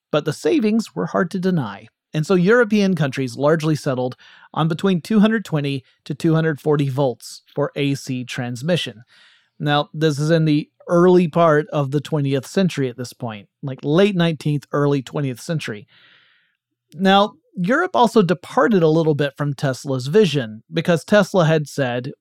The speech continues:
you know, two hundred forty volts at sixty hertz, you know, the frequency of sixty hertz. These countries chose to go with a different frequency. Uh, the United States was at sixty hertz, but most of the countries in Europe went with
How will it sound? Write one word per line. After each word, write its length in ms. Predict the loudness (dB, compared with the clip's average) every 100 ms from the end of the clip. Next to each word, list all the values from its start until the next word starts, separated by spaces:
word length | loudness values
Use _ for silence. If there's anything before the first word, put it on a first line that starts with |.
| _
you 120 | -6 -4
know, 200 | -4 -6
two 180 | 0
hundred 200 | 2 2
forty 260 | 2 2 4
volts 360 | 2 0 -4 -8 -6
at 200 | -6 -6
sixty 640 | -8 -8 -8 -6 -4 -2
hertz, 580 | 0 0 0 -6 -18 -20 _ _ _ _ _
you 80 | -12
know, 100 | -10
the 140 | -8 -8
frequency 720 | -8 -4 -2 -2 -4 -4 -6
of 80 | -6
sixty 280 | -10 -4
hertz. 320 | 0 0 -2 -12 -20 _ _
These 200 | -2 -2
countries 520 | 0 0 2 0 -2
chose 400 | -4 2 4 4
to 80 | 0
go 180 | 0 2
with 140 | 2
a 40 | 0
different 340 | 0 0 -2
frequency. 600 | -4 -6 -8 -10 -12 -16 -20 _ _ _ _
Uh, 160 | -4 -2
the 140 | 0
United 240 | 0 0 0
States 380 | 0 0 -2 -8
was 300 | -2 0 0
at 160 | -2
sixty 400 | -4 -8 -6 -4
hertz, 320 | -2 -2 -4 -2
but 220 | -2 0
most 280 | 0 0 -2
of 60 |
the 80 | -4
countries 400 | -2 -2 -2 -4
in 120 | -4
Europe 340 | 0 2 2 -2
went 300 | -4 -4 -2
with 200 | -4